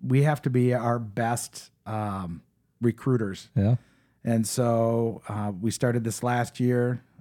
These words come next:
Speaker 1: uh, aspiring leadership workshop. They come up for the day on Thursday, and they listen to the keynote speaker. They go to the concurrent sessions, and then they spend two, two and a half hours with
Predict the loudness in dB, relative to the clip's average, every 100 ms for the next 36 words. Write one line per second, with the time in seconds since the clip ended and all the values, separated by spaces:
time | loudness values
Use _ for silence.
0 | -8 -6 -6 -2 0 2 2 2 0 0
1 | -2 -6 -4 -6 -4 -2 -2 -4 -2 0
2 | 0 -2 -4 -2 0 0 -2 -4 -2 -2
3 | -2 -2 -2 -2 -10 _ _ _ _ -6
4 | -2 0 0 0 0 0 0 0 -2 -2
5 | -2 0 0 -2 -2 -2 0 0 0 0
6 | -2 -2 -4 -6 -2 -2 -2 -2 -4 -2
7 | 0 2 0 -2 -8 -2 0 0 0 -2
8 | -4 -4 -2 0 0 -2 -10 -4 -2 -2
9 | -2 -4 -2 -4 -6 -4 -4 -4 -6 -8
10 | -10 -4 -2 -2 -6